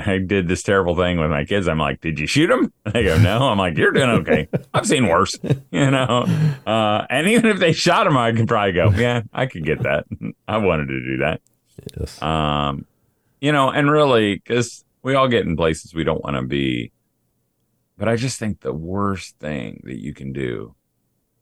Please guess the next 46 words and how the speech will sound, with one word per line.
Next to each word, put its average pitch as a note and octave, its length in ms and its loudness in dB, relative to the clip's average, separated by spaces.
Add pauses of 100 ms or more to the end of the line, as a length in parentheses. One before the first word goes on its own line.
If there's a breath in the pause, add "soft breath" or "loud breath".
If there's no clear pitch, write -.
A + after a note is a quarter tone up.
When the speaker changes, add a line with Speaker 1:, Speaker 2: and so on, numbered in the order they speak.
(240)
Speaker 1:
maybe G#2 160 -6
not, C#2+ 220 -6 (220)
maybe C#2+ 460 -10
worse A#1 580 -10
is - 160 -20
not G1+ 160 -20
the G1+ 80 -20
right G1+ 180 -12
word, G1+ 380 -12
but, A#1 220 -10 (440)
but C2 160 -12
that's B1+ 220 -16
what B1 140 -10
I'm A#1+ 80 -10
gonna G#1+ 120 -14
stick G#1+ 280 -16
with. A1 240 -16 (500)
The D2 100 -6
worst E2 460 -2
thing D#2 220 -4
you C#2+ 180 -4
can C2 220 -10
do A#1 460 -10 (320)
is B1 140 -10
to C2 100 -10
go A#1+ 180 0
it A1 60 0
alone G1+ 440 -4 (300)
and B1+ 120 -6
not A1+ 220 -4
tell G1+ 220 -4
people. - 380 -16 (640)
And G2+ 120 -2
I, C#3 180 -2
and B2+ 140 0
I'll, C#3+ 420 0
I'll, B2+ 280 0
I'll A#2+ 100 2
be B2+ 80 2
a A#2 80 4
little A#2 240 4
more E2 180 2
specific. - 560 -12 (1040)
You G#2 80 -4
know, F2 280 0
even G#2+ 460 0